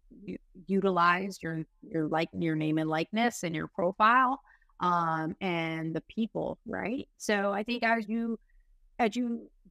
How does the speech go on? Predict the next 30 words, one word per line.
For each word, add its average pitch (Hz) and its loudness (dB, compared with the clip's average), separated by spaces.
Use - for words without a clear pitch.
built 277 2
a 285 2
stronger 220 2
brand 180 -4
and 170 -4
you 165 -6
became 190 -2
a 180 2
bigger 170 0
athlete, 165 -4
you 175 -4
know, 180 -2
you 180 -4
really 208 4
had 185 4
to 185 -4
police 208 -2
that 302 2
and 196 0
make 208 0
sure - -2
that 233 0
it 208 -4
was 196 -4
really 196 2
in 196 0
alignment 185 0
for 175 -6
you, 156 -4
because 180 -4